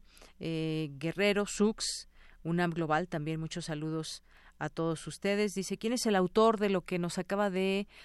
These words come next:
declamar Margarita Castillo?". Bueno, ahorita lo investigamos, ahorita le preguntamos a la misma Margarita Castillo que nos preparó este material.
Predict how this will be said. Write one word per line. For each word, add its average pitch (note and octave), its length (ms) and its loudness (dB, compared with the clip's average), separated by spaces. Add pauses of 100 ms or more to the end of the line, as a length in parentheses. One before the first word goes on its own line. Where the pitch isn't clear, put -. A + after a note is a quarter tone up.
(120)
declamar F3+ 400 0
Margarita F3 440 0
Castillo?". F#3 600 -4 (400)
Bueno, F3+ 360 -2
ahorita F3+ 440 0
lo C#3+ 300 -2
investigamos, D#3 640 -4
ahorita F3 200 -2
le E3+ 100 0
preguntamos D#3 540 -4
a D#3 60 -4
la C#3+ 100 -4
misma D#3 400 -4 (320)
Margarita D#3+ 480 -2
Castillo E3+ 400 -4
que E3 120 -4
nos D#3 120 -4
preparó E3 400 0
este E3+ 340 0
material. F#3+ 600 2